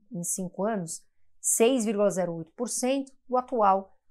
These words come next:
oito vírgula sessenta e oito por cento, já volta a pagar mais aí, volta pra cá, mesmo com a situação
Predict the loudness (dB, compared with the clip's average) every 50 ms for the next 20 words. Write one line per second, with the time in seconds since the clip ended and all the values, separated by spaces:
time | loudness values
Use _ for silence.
0 | _ _ _ 0 4 4 4 4 4 0 -4 -4 -2 0 0 0 0 0 -2 -2
1 | 0 -2 -2 0 0 -2 -4 -2 -2 -2 -2 -4 -6 -8 _ -8 -6 -4 -4 -4
2 | -4 -4 -6 -8 -6 -2 -2 -2 -2 0 2 4 4 4 4 0 -4 -6 -4 -4
3 | -4 -2 -2 -2 -2 -4 -8 -10 -8 -4 -2 2 2 2 2 0 -2 -4 -2 -4
4 | -4 -6 -8 -14 _ _ _ -20 _ _ _ _ -2 -2 -2 -2 -2 -2 -2 -4
5 | -2 -2 -2 -2 -2 -4 _ _ _ _ -4 0 2 4 4 4 4 4 2 -2
6 | -4 -4 -2 0 0 0 -2 -4 -6 -4 -4 -2 -2 -2 -2 -4 -4 -6